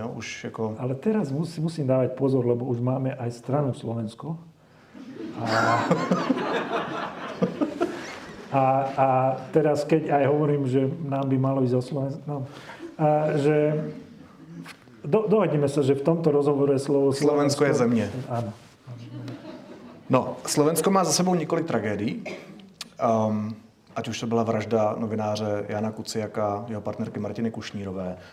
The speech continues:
Speaker 1: nebo vražda Matuše a Juraje před barem Tepláreň. A když tohle nebyly ty momenty, které by Slovensko mohly hodnotově otočit, tak co se ještě musí stát?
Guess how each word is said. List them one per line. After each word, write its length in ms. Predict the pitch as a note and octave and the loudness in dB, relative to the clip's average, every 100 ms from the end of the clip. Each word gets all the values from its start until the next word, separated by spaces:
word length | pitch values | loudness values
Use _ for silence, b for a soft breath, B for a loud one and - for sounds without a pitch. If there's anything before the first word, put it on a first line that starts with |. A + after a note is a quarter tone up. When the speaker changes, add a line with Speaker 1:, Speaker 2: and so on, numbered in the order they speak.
| B | B
Speaker 1:
nebo 80 | - G2+ | -10 -6
vražda 440 | G2+ G2 G2+ F#2 | -4 -2 -2 -2
Matuše 380 | G#2+ G#2 A2 - | -6 -8 -8 -6
a 40 | G2 | -4
Juraje 300 | G2+ B2+ A2+ | 0 0 0
před 180 | A2+ | -4
barem 220 | G2+ G2+ F#2+ | -6 -6 -6
Tepláreň. 540 | G2 A2+ B2 A2+ G#2+ - B B B B _ | -6 -2 0 -2 -4 -10 B B B B _
A 280 | G#2 G2 G2+ - - _ _ _ _ _ | -6 -4 -6 -8 -18 _ _ _ _ _
když 280 | - B2+ - | -4 -2 -2
tohle 320 | - D#3 G#3+ | 2 4 4
nebyly 280 | G#3 C#3 B2+ | 4 4 2
ty 80 | B2 | 4
momenty, 600 | B2 A2+ G#2+ G2+ F#2+ - - | 4 4 2 -2 -6 -8 -12
které 240 | - A2+ | -6 -2
by 100 | A2+ | 0
Slovensko 440 | A#2 A#2+ A2 A2+ B2 | 0 -2 -2 -2 0
mohly 460 | A#2+ G#2+ A#2+ B2 C3+ B | 0 2 0 0 -6 B
hodnotově 480 | - A2+ A2 A2+ A2+ | -2 0 2 0 -2
otočit, 400 | B2 - G2+ A2 | -4 -8 -8 -8
tak 160 | - A2+ | -6 -8
co 160 | - | -6
se 140 | C#3 F3 | -4 -2
ještě 220 | D3 - | -2 -2
musí 260 | G#2+ - G#2 | -6 -6 -10
stát? 360 | - - - | -10 -12 -12